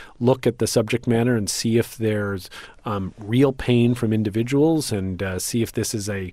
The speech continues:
an entity that matters. And now we're focused a lot on the Trump administration. We have devoted an enormous amount of resources,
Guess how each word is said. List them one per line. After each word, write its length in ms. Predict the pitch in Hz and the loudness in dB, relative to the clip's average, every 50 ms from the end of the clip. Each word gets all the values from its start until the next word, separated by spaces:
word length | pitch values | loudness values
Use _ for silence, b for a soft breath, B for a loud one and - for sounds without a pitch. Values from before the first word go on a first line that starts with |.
| B B B B B B | B B B B B B
an 120 | - 113 107 | -6 -2 0
entity 360 | 110 117 110 - 113 113 110 | 0 0 2 2 2 2 2
that 160 | 104 101 95 | 2 0 0
matters. 420 | 104 110 120 131 139 165 170 139 | 0 2 4 4 4 4 4 4
And 140 | - 127 123 | 4 4 4
now 180 | 131 135 139 147 | 6 6 6 6
we're 220 | 139 139 139 131 | 6 6 6 4
focused 420 | 131 - - 135 131 - 143 - - | 4 4 2 2 4 2 2 2 2
a 60 | 120 | 2
lot 320 | 113 113 117 120 120 117 - | 4 4 4 4 4 2 0
on 240 | - 123 113 110 | -4 -2 -2 -2
the 80 | 110 104 | -2 -2
Trump 300 | - - 123 120 104 - | 0 2 2 2 2 0
administration. 640 | 101 95 95 92 90 - - 104 95 87 90 95 98 | -4 -4 -4 -4 -4 -4 -4 -4 -4 -6 -6 -4 0
We 140 | 107 120 127 | 2 4 4
have 160 | 120 110 107 | 4 2 0
devoted 460 | - 107 107 110 110 101 104 101 95 | -2 -2 0 0 0 0 -2 -4 -6
an 60 | 98 | -6
enormous 560 | 98 101 101 113 123 123 131 127 131 123 - | -6 -2 0 2 4 4 4 4 2 2 2
amount 320 | - 117 107 107 101 101 98 | 0 -2 0 0 -2 -2 -4
of 120 | 92 87 | -6 -6
resources, 640 | 95 101 98 - - 104 95 90 - 98 90 85 | -6 -6 -6 -6 -6 -8 -8 -8 -8 -10 -10 -12